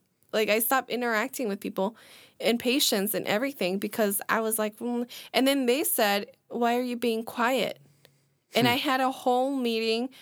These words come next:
Speaker 1: with the manager because I was too quiet. But really, it was because I felt like I couldn't be myself.
Speaker 2: Hmm.
Speaker 1: Like, clearly,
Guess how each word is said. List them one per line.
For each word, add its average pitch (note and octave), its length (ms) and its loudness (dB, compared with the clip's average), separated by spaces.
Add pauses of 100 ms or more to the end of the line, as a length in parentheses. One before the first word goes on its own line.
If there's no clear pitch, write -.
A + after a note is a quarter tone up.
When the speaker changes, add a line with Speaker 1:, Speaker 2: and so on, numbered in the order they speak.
(140)
Speaker 1:
with A#3 160 0
the A#3 80 2
manager G#3+ 500 0
because A3 340 -4
I - 100 4
was G3 160 -2
too - 160 -6
quiet. A#3 480 0 (400)
But A3+ 180 2
really, C4 480 2
it B3 60 2
was B3+ 160 0
because B3 260 0
I A#3+ 120 2
felt A#3 240 0
like A3+ 140 -2
I A3 60 -2
couldn't A3 300 -2
be G#3+ 120 -2
myself. - 680 0 (680)
Speaker 2:
Hmm. G#2+ 120 -4 (380)
Speaker 1:
Like, B3+ 160 2
clearly, C4+ 760 0